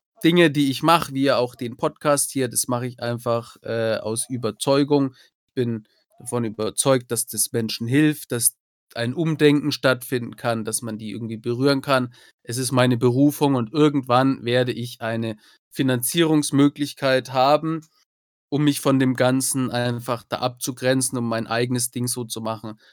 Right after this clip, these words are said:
Und es wird früher oder später eh passieren. So, und mir sind die Leute wichtig, äh, die ich jetzt hier mit dem oder die wir mit dem, was wir gesagt haben, erreichen. Die Leute, ähm,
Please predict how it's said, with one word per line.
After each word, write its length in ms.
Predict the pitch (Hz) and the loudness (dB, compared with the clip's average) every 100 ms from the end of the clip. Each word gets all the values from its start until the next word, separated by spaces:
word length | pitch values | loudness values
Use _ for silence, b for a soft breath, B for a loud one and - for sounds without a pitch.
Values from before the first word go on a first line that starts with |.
| b | b
Und 180 | - 110 | -12 -4
es 160 | 110 - | -4 -4
wird 140 | 120 | -10
früher 240 | - 127 120 | -6 0 2
oder 140 | 113 | 2
später 360 | 110 - 117 104 | -4 -4 -2 0
eh 100 | 123 | 0
passieren. 500 | 123 120 - 120 110 b b _ _ _ - | 0 -2 0 0 0 b b _ _ _ -6
So, 160 | 131 | 0
und 220 | 123 117 - _ _ | 2 0 -6 _ _
mir 200 | 135 135 | 4 4
sind 280 | 139 151 143 | 6 4 4
die 60 | 127 | 6
Leute 400 | 123 143 143 131 | 8 8 6 4
wichtig, 720 | 139 - - 131 131 - 117 | 2 0 2 2 2 -6 0
äh, 240 | 123 120 | 2 2
die 180 | 120 120 | 0 -8
ich 120 | 117 | -4
jetzt 200 | 120 107 | -6 -6
hier 180 | - 120 | -6 -4
mit 260 | 117 110 - | -4 -6 -4
dem 420 | 120 123 131 127 | -2 0 0 -4
oder 200 | 120 117 | -8 -8
die 280 | 110 123 117 | -8 -10 -2
wir 200 | 127 127 | 4 4
mit 180 | 123 120 | 4 0
dem, 260 | 120 120 | -2 0
was 200 | 117 - | -2 -6
wir 80 | 113 | -8
gesagt 400 | 107 - 117 - | -8 -6 -8 -4
haben, 180 | 117 107 | -4 -4
erreichen. 640 | 113 110 123 127 139 123 b b b _ | -2 2 2 2 0 -2 b b b _
Die 120 | - 127 | -4 4
Leute, 500 | 123 127 127 123 123 b b _ - | 8 8 8 4 2 b b _ -2
ähm, 400 | 117 120 117 | 0 0 -4